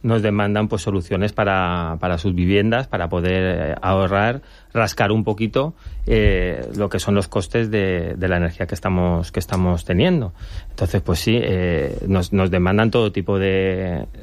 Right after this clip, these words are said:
todo tipo de, de sistemas, sistemas de,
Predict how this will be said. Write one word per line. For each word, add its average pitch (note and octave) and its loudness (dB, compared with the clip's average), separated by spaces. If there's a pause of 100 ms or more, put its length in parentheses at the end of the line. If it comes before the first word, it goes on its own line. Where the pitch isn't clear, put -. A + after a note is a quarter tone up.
(120)
todo G2+ 2
tipo F#2+ 0
de, F2+ 0 (300)
de G2 0
sistemas, G2+ 0
sistemas F#2 -2
de, F2+ 0